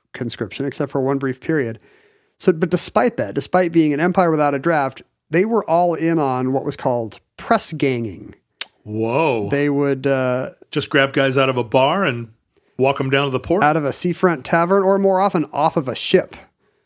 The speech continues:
Speaker 1: Um, people who were already serving on merchant vessels, whether in port or at sea, could be handed over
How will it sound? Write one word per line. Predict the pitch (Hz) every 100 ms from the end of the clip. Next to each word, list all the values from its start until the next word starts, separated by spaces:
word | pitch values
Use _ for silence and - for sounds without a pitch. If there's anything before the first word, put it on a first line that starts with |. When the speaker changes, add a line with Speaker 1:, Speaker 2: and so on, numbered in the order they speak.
| _ -
Speaker 1:
Um, | 139 131 127 123 123 -
people | - 160
who | 151
were | 147 135
already | 147 165 147
serving | 131 180 165 147
on | 139 127
merchant | 143 165 143
vessels, | 127 110 117 120 -
whether | 135 127 127
in | 156 151
port | - 156 135
or | 127
at | 123
sea, | - 185 139 135 - _ _ _ _
could | - 156
be | 151 143
handed | 123 156 156 151
over | 147 147 147 143 135 117